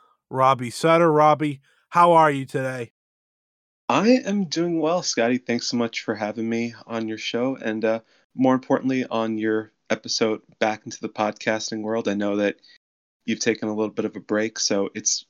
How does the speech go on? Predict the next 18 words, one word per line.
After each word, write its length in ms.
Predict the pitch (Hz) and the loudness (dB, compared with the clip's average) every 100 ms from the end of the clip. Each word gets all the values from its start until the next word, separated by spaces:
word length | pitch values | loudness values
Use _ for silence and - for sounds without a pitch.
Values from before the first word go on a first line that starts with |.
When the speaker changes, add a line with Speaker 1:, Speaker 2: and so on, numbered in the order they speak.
| - | 0
Speaker 2:
great 200 | 123 123 | 0 2
to 240 | 127 107 - 101 | 0 -2 -6 -2
be 120 | 120 | 0
on 160 | 104 110 | 0 0
this 240 | 117 - | -2 -2
particular 640 | - 120 123 117 107 107 | -4 -4 -4 -2 -2 -4
episode. 460 | - 120 - 101 - | -4 -4 0 -2 -2
It's, 280 | 117 - - _ _ _ _ _ _ _ _ | -4 -4 -4 _ _ _ _ _ _ _ _
it's 280 | - - - | -8 -4 0
like 100 | 131 | 2
a 60 | 127 | 2
new 200 | 120 123 | 2 2
genera-, 320 | 117 117 117 | 0 -2 0
you 120 | 156 | 2
know 80 | 180 | 2
what 80 | 254 | 2
it's 100 | - | 2
like? 260 | 156 - | 2 0